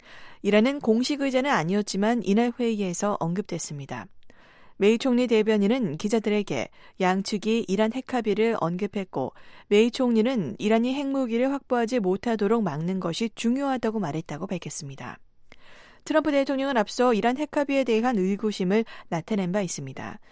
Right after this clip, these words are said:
하지만 틸러슨 장관은 트럼프 대통령과 생각이 다르다고 공개적으로 밝혔고 핵합의가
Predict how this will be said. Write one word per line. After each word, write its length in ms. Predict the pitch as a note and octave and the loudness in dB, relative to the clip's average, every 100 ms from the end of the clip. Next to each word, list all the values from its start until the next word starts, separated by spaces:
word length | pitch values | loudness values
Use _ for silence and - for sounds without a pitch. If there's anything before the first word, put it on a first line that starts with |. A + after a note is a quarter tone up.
| - - - | -20 -20 -6
하지만 300 | - G#3 G#3+ | 0 4 4
틸러슨 400 | A3 A#3+ A#3+ A3+ | 4 2 2 0
장관은 640 | A3 F#3 F#3 G3 B3 F3 A#2 - - | -2 -2 0 2 2 0 -4 -14 -10
트럼프 300 | - D4 C#4 | -2 0 0
대통령과 720 | C4 B3 B3 A3+ F#3 F3 G#3 | 0 0 2 0 0 0 -2
생각이 420 | A3+ C4 A#3+ A#3 | 0 -2 0 -2
다르다고 720 | B3 E3+ E3 G3 F3+ E3+ G#3 F3+ | -2 -4 -2 0 0 2 2 2
공개적으로 680 | - G#3 A3 A3+ G3 G#3 A#3 | 2 2 2 0 0 -2 -2
밝혔고 640 | D#3+ - F3 - C3+ A#2+ - - - - | -4 -4 -8 -6 -8 -8 -14 -20 -20 -4
핵합의가 600 | B3+ C4 A3 G3+ G#3+ | 0 2 2 2 4